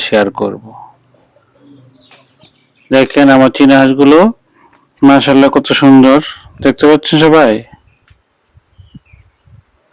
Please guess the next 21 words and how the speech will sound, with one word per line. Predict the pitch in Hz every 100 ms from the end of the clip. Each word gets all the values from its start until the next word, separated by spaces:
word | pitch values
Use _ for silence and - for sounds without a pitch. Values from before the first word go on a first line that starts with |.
| _ _ - -
যদি | - 139 135 - - _ _ _ - - - -
ভালো | 139 139
লেগে | 147 156 143
থাকে | 156 151 160 139
অবশ্যই | 131 139 - - 147 156 170 _ _ _ _ _ _ _ _ _ _ -
ভিডিওতে | 135 147 147 143 160 135
লাইক | 123 117 -
করে | 120
রাখবেন | 117 104 - - - _ _ _ 302 294 330 294 214 - _ _ _ _ - _ - - -
এবং | 143 147 143
কে | 156
শেয়ার | - 165 151
করে | 139 143 127
দিবেন, | 113 101 - _ _ _ - _ _ _ - _ _ _
আর | 131 135
কমেন্ট | 156 156 156
করে | 170
জানাবেন | 160 165 160 151 151 175 - _ _ _ -
যে |
আমার | 143 143
ভিডিওটা | 147 151 147